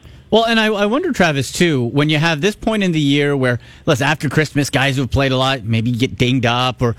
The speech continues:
or wear down a little bit. Nylander has fresh legs. So I, I think this will be potentially, as long as he can get back on track quickly, a huge benefit for the Maple Leafs where you got a guy who can score a lot of goals who is fresh.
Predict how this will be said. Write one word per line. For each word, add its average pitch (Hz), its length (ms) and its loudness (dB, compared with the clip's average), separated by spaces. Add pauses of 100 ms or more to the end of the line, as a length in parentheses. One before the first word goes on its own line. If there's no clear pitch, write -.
(240)
or 113 260 0
wear 127 300 0
down 120 260 2
a 131 40 0
little 131 120 0
bit. 135 220 -2
Nylander 226 460 0
has 143 200 -2
fresh 143 400 -2
legs. 123 380 -2
So 139 440 0
I, 143 160 -2
I 156 120 2
think 202 220 -2
this 180 180 -2
will 175 80 0
be 127 240 0 (340)
potentially, 147 540 0
as 135 200 -2
long 170 200 0
as 151 40 -4
he 151 80 -2
can 127 220 0 (220)
get 147 120 2
back 143 280 0
on 131 80 -2
track 120 240 -2
quickly, 131 440 -2 (220)
a 147 80 0
huge 233 380 -2
benefit 151 340 -2
for - 140 -4
the 135 60 0
Maple 175 280 -2
Leafs 147 100 -6
where 147 80 0
you 196 160 -2
got 180 220 -2
a 151 60 -8
guy 175 220 -2
who 180 60 -2
can 143 120 -4
score 156 220 -2
a 139 40 0
lot 151 320 0
of 156 80 -4
goals 180 220 -2
who 165 160 -2
is 139 100 -2
fresh. - 640 -6